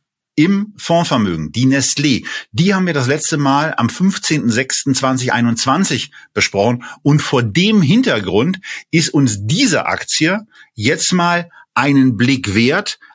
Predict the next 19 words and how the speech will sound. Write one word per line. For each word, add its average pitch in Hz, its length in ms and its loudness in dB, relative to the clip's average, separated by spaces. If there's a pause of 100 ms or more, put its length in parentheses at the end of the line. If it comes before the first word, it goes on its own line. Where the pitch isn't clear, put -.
(120)
Auch 262 340 0
deswegen 131 720 0
im 147 140 -2
Übrigen, 175 640 0 (220)
weil 127 220 -2
es - 120 -2
für 160 100 2
mich 165 240 -4
persönlich 175 560 2
ganz 107 200 -2
interessant 98 520 -2
ist, 147 200 -4
denn 139 260 0 (160)
diese 156 420 0
Aktie 139 440 0
haben 151 300 0
wir 175 200 2
auch 226 300 0
im 147 480 0